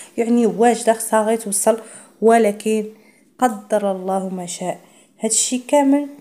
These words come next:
لأن دنيا شحال وهي مغيبة على الحفلات المهرجانات بحال هاد المهرجانات بحال هكذا،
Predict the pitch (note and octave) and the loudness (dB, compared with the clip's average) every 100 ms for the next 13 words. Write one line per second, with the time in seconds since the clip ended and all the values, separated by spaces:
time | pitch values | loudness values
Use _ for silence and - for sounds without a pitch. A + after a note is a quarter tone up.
0 | _ _ _ _ _ _ _ - A3 A#3 | _ _ _ _ _ _ _ -8 -4 -2
1 | A#3+ A#3+ A#3 A#3 A3+ A3 - - G3+ A#3 | 0 0 0 2 0 -2 -6 -12 -4 2
2 | B3 C#4 C#4 - - - C#4 C4+ A#3+ A3 | 4 6 4 2 -6 2 6 6 4 2
3 | A#3+ A3+ A3 A#3+ A3+ G#3+ G#3 G#3 A3+ A3 | 0 2 2 0 2 2 0 -2 -4 0
4 | A3 A3 A3+ A3 - A3 G#3+ G#3+ G#3 G#3+ | 0 2 2 2 -2 -2 0 0 0 0
5 | G#3 G#3 - - G#3 G3+ F#3+ F3+ F#3+ G3 | 0 -2 -6 -2 0 0 -2 -6 -4 -4
6 | F#3+ G3 G3+ G#3 G#3 - - G3 G3 G3+ | -2 -4 -2 -2 -2 -6 -6 -4 -2 0
7 | G#3+ | -2